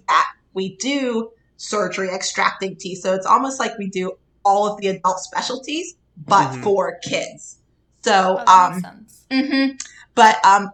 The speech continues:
Speaker 1: even for me, and it depends on everyone's comfort level. So, like, I'll, I'll extract teeth, even some adult teeth I'll,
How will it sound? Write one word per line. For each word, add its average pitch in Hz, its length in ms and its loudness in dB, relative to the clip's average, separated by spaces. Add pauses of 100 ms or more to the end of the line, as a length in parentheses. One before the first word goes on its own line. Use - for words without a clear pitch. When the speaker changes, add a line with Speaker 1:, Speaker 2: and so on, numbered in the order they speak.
Speaker 1:
even 311 300 0
for 269 140 -4
me, 254 160 -4
and 240 140 2
it 233 140 -4
depends 254 340 -4
on 214 140 -2 (100)
everyone's 185 840 -6
comfort 196 480 -2
level. 247 400 -2
So, 185 420 -4
like, 175 200 -6 (200)
I'll, - 400 4
I'll 202 280 4
extract - 580 -4
teeth, 196 280 -12
even 254 220 -6
some 190 200 -6
adult 175 380 -2
teeth 160 200 -14
I'll, 170 400 -4